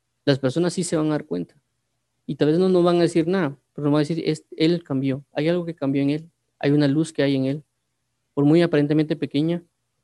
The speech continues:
pero también tenemos que tomar en cuenta que vamos de gloria en gloria, no nos vamos a quedar así.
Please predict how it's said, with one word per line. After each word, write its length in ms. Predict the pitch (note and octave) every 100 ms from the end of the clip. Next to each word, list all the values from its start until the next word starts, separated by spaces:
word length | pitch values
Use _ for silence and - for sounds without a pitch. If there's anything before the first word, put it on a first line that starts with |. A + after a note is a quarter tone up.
| _
pero 140 | D3+
también 440 | C#3+ C#3 D#3 D#3 D#3
tenemos 320 | D3+ D3+ D3+
que 140 | - D3+
tomar 200 | D3+ D3+
en 60 |
cuenta 240 | D3+ D#3 D#3
que 100 | C#3+
vamos 160 | D3
de 100 | D3
gloria 220 | C3+ D3
en 100 | D3+
gloria, 400 | C#3+ D3+ G3+ G#3+ -
no 240 | C#3+ D3+
nos 200 | D#3 D3+
vamos 180 | D3 D3+
a 60 | D3
quedar 180 | C#3
así. 260 | C3+ -